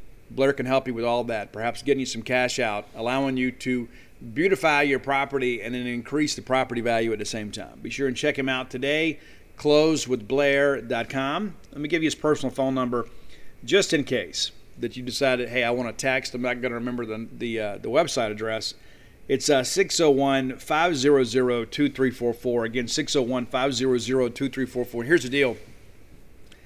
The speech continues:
That's the phone that is riding around in, in Blair Chandler's pocket most of the time.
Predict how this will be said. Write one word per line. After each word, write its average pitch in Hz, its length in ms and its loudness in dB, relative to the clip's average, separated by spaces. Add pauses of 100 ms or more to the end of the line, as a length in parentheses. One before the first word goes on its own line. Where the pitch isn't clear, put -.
(340)
That's 147 200 2
the 165 80 0 (2250)
phone 147 340 4
that 135 100 2
is 127 140 -2
riding 139 380 4
around 135 340 0
in, 120 220 -4
in 120 140 -4
Blair 131 220 4
Chandler's 131 440 -2
pocket - 560 -6 (420)
most 120 220 -2
of 113 120 -6
the 110 80 -8
time. 95 200 -10